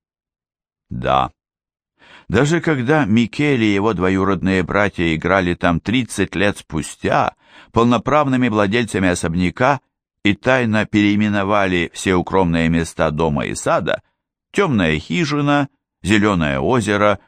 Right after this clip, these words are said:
уголок с магнолией, каштановый дворик, черепашья дорога, чердак с привидениями, им никогда и в голову не приходило,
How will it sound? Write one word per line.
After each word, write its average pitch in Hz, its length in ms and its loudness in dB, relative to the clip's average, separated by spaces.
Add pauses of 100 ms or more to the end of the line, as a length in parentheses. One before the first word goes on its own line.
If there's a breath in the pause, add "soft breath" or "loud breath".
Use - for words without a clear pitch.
(100)
уголок 113 500 0
с - 60 -12
магнолией, 92 720 0
каштановый 82 720 -2
дворик, 95 440 0
черепашья 78 680 0
дорога, 80 520 -2
чердак 80 480 -2
с - 60 -18
привидениями, 147 1000 -4 (840)
им 175 200 2
никогда 175 420 0
и 165 100 0
в 135 80 -2
голову 170 460 0
не 139 120 -2
приходило, 107 720 0